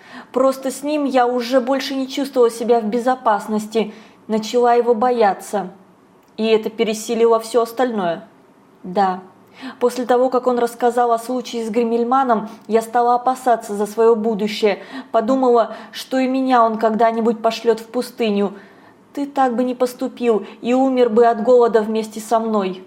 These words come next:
"В самом деле?" – удивился Майк. Он никогда не задумывался об этом. "Конечно", – подтвердила Грейс.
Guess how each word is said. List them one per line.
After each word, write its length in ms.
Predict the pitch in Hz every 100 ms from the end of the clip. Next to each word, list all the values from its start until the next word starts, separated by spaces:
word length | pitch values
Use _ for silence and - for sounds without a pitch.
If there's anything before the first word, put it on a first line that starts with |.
| - _ _ _ _ _ _ -
"В 60 |
самом 380 | - 214 208 208
деле?" – 340 | 220 311 240 202 - _
удивился 560 | 202 196 214 202 196 214
Майк. 320 | 202 185 180 - _ _ _ -
Он 200 | 254 294
никогда 420 | 294 302 269 262
не 140 | 277
задумывался 840 | 285 277 247 254 254 240 240 226
об 140 | 214 202
этом. 340 | 180 156 165 - _ - _ _ _ _ _ _ _ -
"Конечно", – 720 | 240 262 285 294 - 202 - -
подтвердила 540 | 208 208 208 214 202
Грейс. 420 | 202 202 180 -